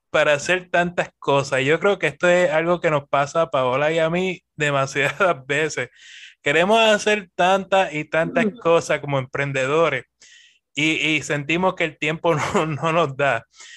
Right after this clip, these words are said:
Speaker 1: Y esto un poco, yo creo que Paola y, y yo nos vamos a estar hablando nosotros mismos hoy, y si de alguna forma esto te <laughs> ayuda, pues magnífico. So,
Speaker 2: Rey, yo no conozco persona más productiva que tú.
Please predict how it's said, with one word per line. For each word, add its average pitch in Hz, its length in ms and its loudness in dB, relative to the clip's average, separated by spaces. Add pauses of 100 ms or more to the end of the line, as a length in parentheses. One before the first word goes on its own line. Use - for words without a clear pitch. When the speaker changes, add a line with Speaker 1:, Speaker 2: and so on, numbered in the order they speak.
(160)
Speaker 1:
Y 143 140 -2
esto 151 240 0
un 180 100 -2
poco, 185 280 0
yo 143 160 0
creo 165 160 -2
que 156 300 -2 (280)
Paola 139 500 2
y, 151 200 -6
y 151 140 -6
yo 160 140 0
nos 143 160 0
vamos 131 260 0
a - 40 -10
estar 147 180 0
hablando 151 360 0
nosotros 127 380 -4
mismos 143 300 -4
hoy, 160 320 -2 (280)
y 127 140 -8
si 131 140 -4
de 123 80 2
alguna 139 340 0
forma 160 320 0
esto 165 240 -4
te - 80 -4
<laughs> - 100 0
ayuda, 220 460 2 (400)
pues - 480 -4
magnífico. 160 920 -4 (560)
So, 170 320 2
Speaker 2:
Rey, 240 240 4
yo 240 80 -4
no 240 120 2
conozco 277 380 -2
persona 254 380 -4
más 202 160 -2
productiva 202 600 -4
que 175 120 -6
tú. 156 280 -10